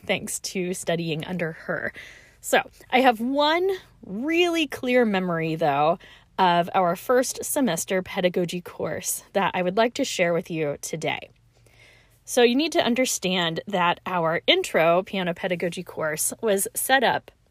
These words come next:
in three different ways. So first, of course, we had a lecture class. We also taught a student in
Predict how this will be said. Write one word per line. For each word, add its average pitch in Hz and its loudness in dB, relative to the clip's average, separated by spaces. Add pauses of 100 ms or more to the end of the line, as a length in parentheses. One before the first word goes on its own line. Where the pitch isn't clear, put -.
(120)
in 175 -4
three 233 -4
different 202 -2
ways. - -6 (420)
So 190 0
first, 269 0
of 240 -2
course, 180 0
we 208 -2
had 165 0
a 175 -2
lecture - -4
class. - -2 (720)
We 226 2
also 233 2
taught - 4
a 196 -2
student - -4 (180)
in 180 -2